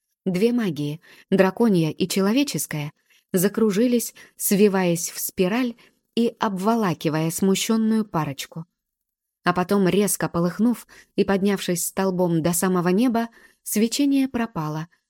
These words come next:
оставляя всех нас в недоумении. «Это точно было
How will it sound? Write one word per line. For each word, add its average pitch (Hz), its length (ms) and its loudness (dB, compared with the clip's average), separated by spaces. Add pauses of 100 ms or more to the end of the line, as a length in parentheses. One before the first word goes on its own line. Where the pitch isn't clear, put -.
(260)
оставляя 170 580 0
всех - 340 -4
нас 190 340 -2 (220)
в 175 100 -2
недоумении. 151 840 0 (1120)
«Это 170 240 -2
точно 269 540 0
было 147 380 0